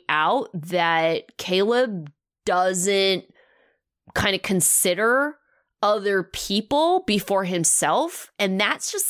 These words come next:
something that is gonna be problematic if he's the one who's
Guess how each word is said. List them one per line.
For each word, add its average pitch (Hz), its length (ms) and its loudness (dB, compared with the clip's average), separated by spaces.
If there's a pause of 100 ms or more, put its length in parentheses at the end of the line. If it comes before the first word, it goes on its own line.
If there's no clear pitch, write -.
something 233 680 0
that 180 560 0 (720)
is 185 180 2
gonna 214 300 0
be 190 240 0
problematic 170 1200 -2
if 196 200 0
he's 208 480 2
the 202 120 -2
one 180 400 0
who's 170 300 0